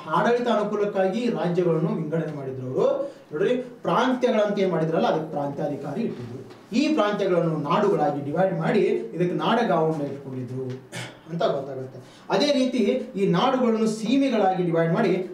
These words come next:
ಅದಕ್ಕೆ ಗೌಡ್ರಿಗೆ ಹೆಡ್ ಮಾಡಿದ್ರು. ಇಲ್ಲೇನು, ಇಲ್ಲೇನ್ ಬರ್ತಾವಲ್ಲ ನ್ಯಾಯ, ಇಲ್ಲೇನ್ ಬರ್ತಾವಲ್ಲ ತಕರಾರುಗಳು, ಈ ಸೀಮೆಗೆ ಬರುವಂತ ತಕರಾರುಗಳು ಈ ಗೌಡ್ರೇ ಮುಗಿಸ್ಬೇಕು ಅಲ್ಲಿ,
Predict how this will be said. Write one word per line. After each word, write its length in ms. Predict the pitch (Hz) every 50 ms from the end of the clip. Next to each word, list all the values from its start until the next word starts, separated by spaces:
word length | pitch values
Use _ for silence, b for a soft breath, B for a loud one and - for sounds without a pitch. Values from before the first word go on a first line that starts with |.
| -
ಅದಕ್ಕೆ 220 | 156 156 165 160 143
ಗೌಡ್ರಿಗೆ 580 | 135 135 170 220 233 220 214 - 180 202 196 156 - - - - - - - B B B B B B B B B - - - - - - -
ಹೆಡ್ 220 | - 190 175 165
ಮಾಡಿದ್ರು. 640 | 165 156 - - - - - 123 120 - - - - - - - - - - - - - - -
ಇಲ್ಲೇನು, 320 | 180 196 202 220 254 269 262
ಇಲ್ಲೇನ್ 440 | 202 185 202 202 226 254 262 247 214
ಬರ್ತಾವಲ್ಲ 420 | 208 - 262 247 240 214 190 190 185 - 226 185
ನ್ಯಾಯ, 280 | 170 175 202 220 226 208 196 185 185 180 175 - - - - 170
ಇಲ್ಲೇನ್ 320 | 175 180 180 196 220 220 208
ಬರ್ತಾವಲ್ಲ 400 | 190 190 208 202 185 175 160 -
ತಕರಾರುಗಳು, 680 | - - 202 208 214 220 202 185 - 208 180 170 - - - - B B B
ಈ 120 | 180 190 185
ಸೀಮೆಗೆ 540 | 165 - - 226 233 226 233 233 226 196 185
ಬರುವಂತ 360 | 190 190 185 185 - - 180
ತಕರಾರುಗಳು 380 | 165 190 196 190 170 185 185
ಈ 140 | 170 156 -
ಗೌಡ್ರೇ 340 | 156 165 196 226 240 247 240
ಮುಗಿಸ್ಬೇಕು 480 | 208 175 160 - - 151 139 123 135 131
ಅಲ್ಲಿ, 180 | 127 120 117